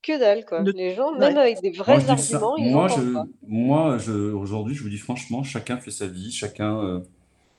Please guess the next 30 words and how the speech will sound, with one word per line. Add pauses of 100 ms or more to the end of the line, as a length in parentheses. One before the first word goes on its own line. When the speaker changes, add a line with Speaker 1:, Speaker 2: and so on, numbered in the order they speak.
(140)
Speaker 3:
moi,
aujourd'hui,
ça
me
fait
plus
rien
du
tout. (220)
Ça,
c'est
leur
destin.
Speaker 2:
Bah.
Speaker 3:
Je
me
dis
vraiment, (180)
moi,
je
remets
tout
à
l'univers,
j'ai
dit,
s'ils
veulent
pas
comprendre,